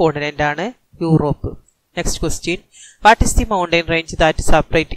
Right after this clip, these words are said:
Asia and Europe? ഏഷ്യയെയും യൂറോപ്പിനെയും വേർതിരിക്കുന്ന mountain റേഞ്ച് ഏതാണ്? The Ural mountain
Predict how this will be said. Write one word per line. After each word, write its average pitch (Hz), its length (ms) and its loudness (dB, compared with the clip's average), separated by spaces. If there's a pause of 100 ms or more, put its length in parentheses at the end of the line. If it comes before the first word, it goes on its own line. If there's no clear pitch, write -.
(140)
Asia 160 340 0
and 151 100 -6 (120)
Europe? 143 420 -4 (800)
ഏഷ്യയെയും 156 760 -2 (540)
യൂറോപ്പിനെയും 170 680 0
വേർതിരിക്കുന്ന 160 840 -2 (140)
mountain 175 420 0 (140)
റേഞ്ച് 143 440 -4 (120)
ഏതാണ്? 135 480 -2 (280)
The 160 80 -2 (100)
Ural 190 260 6 (120)
mountain 151 320 -2